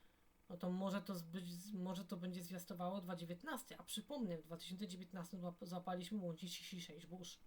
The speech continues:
Podobało się? Zostaw coś po sobie. Jeśli to oglądasz, znaczy, że jest godzina poranna. Miłego dnia.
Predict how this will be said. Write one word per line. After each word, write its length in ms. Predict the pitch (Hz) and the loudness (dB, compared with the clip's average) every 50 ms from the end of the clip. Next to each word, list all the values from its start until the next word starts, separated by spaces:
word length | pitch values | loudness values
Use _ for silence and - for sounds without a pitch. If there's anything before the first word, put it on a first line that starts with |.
| - - - - - - - - - - - - - - - - - - - - - - - - - - - - - - - - - | -16 -16 -18 -20 -20 -20 -20 -20 -20 -20 -20 -20 -20 -20 -20 -20 -20 -20 -20 -20 -20 -20 -20 -20 -20 -20 -20 -20 -20 -20 -20 -18 -12
Podobało 440 | - 165 170 165 180 208 226 226 214 | -8 -2 2 8 12 12 12 12 12
się? 220 | - 220 214 185 - - - - - - - - - - - - | 10 8 8 6 4 -2 -16 -20 -20 -20 -20 -20 -20 -20 -16 -12
Zostaw 420 | 170 160 165 170 165 - 165 170 | -4 0 0 2 2 2 0 -2
coś 160 | - - 165 | 0 -2 -4
po 140 | - - 170 | -4 -4 -8
sobie. 280 | - - 160 160 147 147 - - - - - - - - - - - - - | -6 -6 -6 -6 -8 -12 -12 -18 -20 -20 -20 -20 -20 -20 -20 -20 -20 -12 -4
Jeśli 200 | - 175 175 220 | -2 2 2 2
to 120 | 214 294 - | 2 2 2
oglądasz, 420 | 302 302 285 302 294 285 269 247 | 4 6 6 6 8 10 10 10
znaczy, 240 | 220 247 220 - 233 | 10 8 6 6 4
że 140 | 202 208 226 | 6 8 10
jest 240 | 226 226 208 196 185 | 10 8 8 4 0
godzina 400 | - 180 170 160 175 180 175 175 | -2 -2 0 2 2 2 2 2
poranna. 640 | - 226 233 247 240 226 214 202 180 160 151 147 - - - - - - - - - - - | 4 6 8 8 10 8 8 6 4 2 0 -2 -8 -14 -20 -20 -20 -20 -20 -20 -16 -8 -4
Miłego 640 | 190 226 269 240 185 175 160 156 160 156 151 151 147 - - - - - - - - - - | -2 2 4 4 6 6 4 2 0 -4 -6 -6 -10 -14 -20 -20 -20 -20 -20 -20 -12 -4 -2
dnia. 320 | 196 196 180 160 - - | 0 2 2 0 -2 -6